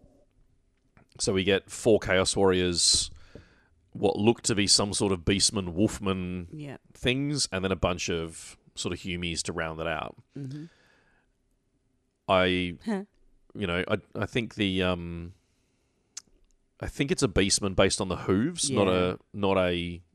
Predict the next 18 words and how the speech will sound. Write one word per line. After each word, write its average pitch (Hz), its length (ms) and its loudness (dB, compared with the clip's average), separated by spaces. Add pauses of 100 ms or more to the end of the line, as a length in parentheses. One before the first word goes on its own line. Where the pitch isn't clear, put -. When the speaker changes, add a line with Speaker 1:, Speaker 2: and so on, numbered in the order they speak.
Speaker 1:
wolf, - 500 -2 (140)
but 92 200 -2
Speaker 2:
Yeah. 92 60 -4
Speaker 1:
it's - 160 -4
definitely 92 420 -2
a 82 100 0
wolf-styled 82 920 -2 (600)
look. - 420 -8 (880)
All 117 160 8
the 101 100 4
artwork 95 460 6
that 87 120 -4
they've 87 140 -4
got 90 180 0 (160)
done 90 200 -2
up, 87 240 -4 (1040)
kind 90 240 -4
of, - 340 -6